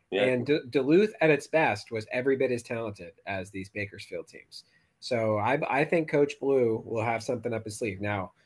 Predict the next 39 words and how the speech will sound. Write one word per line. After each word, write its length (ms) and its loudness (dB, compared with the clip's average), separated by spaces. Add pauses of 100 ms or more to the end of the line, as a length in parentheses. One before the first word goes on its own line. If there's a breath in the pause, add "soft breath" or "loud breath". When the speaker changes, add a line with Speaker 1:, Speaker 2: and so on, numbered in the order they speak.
(140)
Speaker 2:
could 160 6
it 100 4
be 120 2
another 260 6
thirty-point 520 2
blowout? 440 4
Absolutely, 720 -4 (220)
'cause 140 -4
Bakersfield 560 0
is 80 -8
that 240 -4
good. 180 -8 (480)
Uh, 240 -2
but 120 4
if 120 2
there 300 4
were 140 6
one 340 4
coach 220 4 (1080)
up 80 -20
to 80 -14
the 40 -10
task 520 -6
to 80 -18
try 260 -6
to 80 -6
handle 300 -6
Bakersfield, 640 -8 (280)
it 80 -10
would 140 -6
be 160 -4
Coach 320 -4
Blue. 240 0
So 200 -4
I'm 120 2
excited 440 4
for 100 -6
this 160 -4
matchup. 360 -2